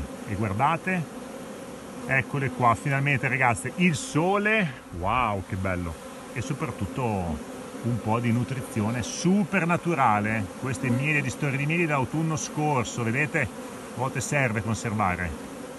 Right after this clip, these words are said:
Ciao, vedete anche qua, oh. Si vede, sì, scusate, col sole vedo poco, ma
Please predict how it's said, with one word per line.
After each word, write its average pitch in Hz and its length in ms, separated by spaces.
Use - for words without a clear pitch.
Ciao, 135 540
vedete 127 280
anche 110 220
qua, 127 300
oh. 92 260
Si - 180
vede, 113 340
sì, 127 340
scusate, 107 260
col 110 140
sole 127 180
vedo 135 160
poco, 208 280
ma 107 120